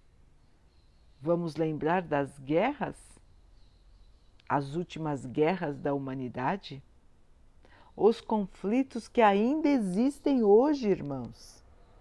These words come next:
O egoísmo, a vaidade, o suicídio. Levar os outros para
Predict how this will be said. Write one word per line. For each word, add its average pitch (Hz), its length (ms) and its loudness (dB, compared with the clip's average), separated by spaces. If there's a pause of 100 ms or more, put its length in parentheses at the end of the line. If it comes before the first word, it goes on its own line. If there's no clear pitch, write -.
(2000)
O 160 140 0
egoísmo, 156 1160 2 (680)
a 147 120 -2
vaidade, 147 1080 -4 (640)
o 202 120 6
suicídio. 160 1200 -4 (2750)
Levar 196 480 8
os 170 320 -2
outros 185 600 2
para 196 460 0